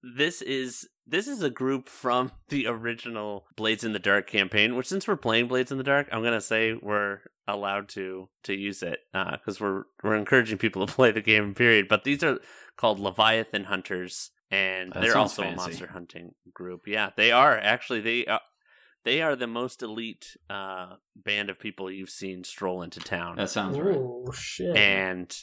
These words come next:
Speaker 2: Yeah.
Speaker 1: uh,
Speaker 2: We better kill 'em.
Speaker 1: good luck.
Speaker 3: Yep,
Speaker 1: They
Speaker 3: let's kill 'em.
Speaker 1: are, they, <laughs> just in terms of, let's put this in perspective for tier. You're a tier zero crew.
Speaker 2: That sounds
Speaker 1: Uh,
Speaker 2: right.
Speaker 1: and they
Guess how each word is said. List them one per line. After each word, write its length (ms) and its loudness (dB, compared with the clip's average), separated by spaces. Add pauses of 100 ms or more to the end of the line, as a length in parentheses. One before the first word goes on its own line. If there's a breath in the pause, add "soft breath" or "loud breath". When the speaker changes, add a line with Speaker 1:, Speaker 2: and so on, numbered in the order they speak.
Speaker 2:
Yeah. 420 2
Speaker 1:
uh, 20 2
Speaker 2:
We 80 0
better 180 2
kill 280 0
'em. 80 -8 (1300)
Speaker 1:
good 180 8
luck. 220 10
Speaker 3:
Yep, 220 12
Speaker 1:
They 220 10
Speaker 3:
let's 100 8
kill 200 10
'em. 60 10
Speaker 1:
are, 280 4 (500)
they, 240 4 (1700 soft breath)
<laughs> 320 -16
just 240 -10
in 120 -4
terms 300 0
of, 280 -4 (120)
let's 360 -4
put 220 -4
this 160 -2
in 120 -6
perspective 520 -2
for 120 -4
tier. 480 0 (360 soft breath)
You're 220 -2
a 100 0
tier 300 -2
zero 560 -2
crew. 460 -8 (220)
Speaker 2:
That 100 -4
sounds 240 4
Speaker 1:
Uh, 40 6
Speaker 2:
right. 220 8
Speaker 1:
and 160 -4
they 240 0